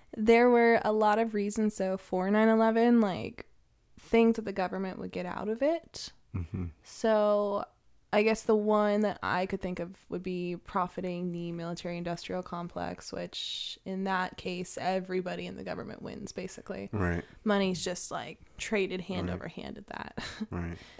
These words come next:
Speaker 1: 'Cause I, I don't know. I don't know where all that stuff goes.
Speaker 2: Which the military-industrial complex was already missing two point three million from the Pentagon.
Speaker 1: Yeah. Yeah.
Speaker 2: That caused all this stuff in the first
Speaker 1: Right,
Speaker 2: place.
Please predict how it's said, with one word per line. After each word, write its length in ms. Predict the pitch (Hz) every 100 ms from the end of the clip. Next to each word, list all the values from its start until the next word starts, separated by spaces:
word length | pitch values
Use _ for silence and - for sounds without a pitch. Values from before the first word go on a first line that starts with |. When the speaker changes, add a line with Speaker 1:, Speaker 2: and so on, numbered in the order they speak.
| -
Speaker 1:
'Cause 240 | - 196 -
I, 160 | 214 -
I 160 | 226
don't 120 | 330 381
know. 140 | 381
I 120 | 214
don't 80 | 254
know 100 | 330
where 100 | 330
all 80 | 320
that 160 | 302 285
stuff 280 | - - -
goes. 460 | 170 180 190 -
Speaker 2:
Which 300 | 110 101 -
the 80 | 101
military-industrial 920 | 95 92 87 98 90 85 87 - 92 85
complex 680 | 85 85 - 90 87 -
was 160 | 87 90
already 680 | 82 90 117 98 92 90 92 - _ _
missing 600 | - 92 87 - 87 87 82
two 180 | 90
point 320 | 85 - 92 87
three 220 | 95 90
million 480 | 92 110 98 90 90
from 180 | - 85
the 60 |
Pentagon. 680 | - 104 92 87 85 90 87
Speaker 1:
Yeah. 360 | - 208 190 101 - _ _ _ _ _ _
Yeah. 240 | 202 185 -
Speaker 2:
That 160 | 87 - _
caused 560 | - 92 87 - - - _
all 200 | 95 90
this 220 | 82 85
stuff 320 | - - - -
in 60 |
the 60 | -
first 140 | 220
Speaker 1:
Right, 280 | 226 214 190
Speaker 2:
place. 260 | 202 208